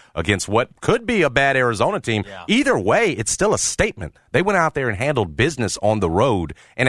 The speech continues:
Speaker 1: and again, when you got a, a, a, a motivated Patrick Mahomes, I think you're gonna have a motivated team behind him. Again, that defense, they wanna help him win M V P. And so if it's a matter of getting some extra pressure on Justin Herbert, who may very well not have Keenan Allen,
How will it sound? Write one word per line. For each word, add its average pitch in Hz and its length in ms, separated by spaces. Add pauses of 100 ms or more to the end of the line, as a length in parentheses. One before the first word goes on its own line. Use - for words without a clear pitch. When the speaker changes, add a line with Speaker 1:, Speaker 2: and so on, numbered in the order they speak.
Speaker 1:
and 127 140
again, 135 580 (220)
when 123 160
you 120 100
got 151 340
a, 123 220
a, 123 80
a, 107 440
a 110 80
motivated 151 600
Patrick 143 320
Mahomes, 113 640 (200)
I 107 80
think 165 240
you're 151 80
gonna 139 140
have 123 160
a 113 40
motivated 131 720
team 165 360
behind 131 500
him. 110 180
Again, 104 220 (220)
that 139 220
defense, 196 460 (160)
they 151 140
wanna 294 320
help 165 200
him 120 140
win 117 140
M 107 140
V 101 120
P. 98 240
And 87 100
so 151 120
if 143 80
it's 127 120
a 123 60
matter 165 300
of 123 60
getting 156 200
some 131 160
extra 143 240
pressure 165 400 (180)
on 110 180
Justin 139 340
Herbert, 147 400
who 131 100
may 139 160
very 135 240
well 135 220
not 123 220
have 143 220
Keenan 135 280
Allen, 151 360